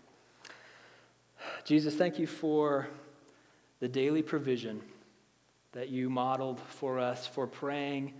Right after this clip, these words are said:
"Give us this day our daily bread." Help us as we are getting ready to go into a new year,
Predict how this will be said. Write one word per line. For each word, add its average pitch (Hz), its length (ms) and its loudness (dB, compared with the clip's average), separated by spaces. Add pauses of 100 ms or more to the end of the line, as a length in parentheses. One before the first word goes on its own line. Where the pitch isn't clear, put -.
(140)
"Give 139 180 0
us 139 200 -2
this 139 280 -2
day 120 480 -4 (360)
our 123 140 -4
daily 117 360 -4
bread." 110 440 -6 (440)
Help 151 240 2
us 151 240 0 (100)
as 147 260 -2
we 147 220 0
are 135 420 2 (180)
getting 165 220 2
ready 151 220 8
to 156 100 2
go 143 160 4
into 147 140 2
a 127 60 2
new 127 140 2
year, 127 520 0